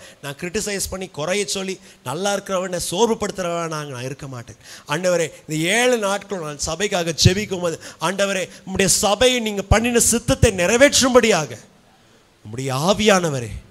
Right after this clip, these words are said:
எங்கள் ஐ ஜி எம் சபை மேல நீங்கள் ஊற்றும்படியாக செய்யுங்க. நாம் என்ன பண்ணுவோம்?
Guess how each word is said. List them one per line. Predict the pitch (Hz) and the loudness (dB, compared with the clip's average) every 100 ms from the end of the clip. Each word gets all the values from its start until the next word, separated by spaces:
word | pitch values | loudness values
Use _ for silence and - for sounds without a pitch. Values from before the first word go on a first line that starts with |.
| _ _ - | _ _ -16
எங்கள் | 107 107 | -10 -4
ஐ | 123 | -4
ஜி | 151 - | -2 -2
எம் | 147 123 | -2 -6
சபை | - 127 131 | -6 -4 -6
மேல | 123 110 95 - _ - | -6 -10 -12 -18 _ -16
நீங்கள் | 101 107 | -12 -8
ஊற்றும்படியாக | 143 - 147 135 131 127 117 92 110 - | -6 -6 -6 -4 -4 -6 -10 -14 -12 -8
செய்யுங்க. | 139 135 | -6 -6
நாம் | 113 | -6
என்ன | 110 113 | -8 -8
பண்ணுவோம்? | 113 101 | -10 -12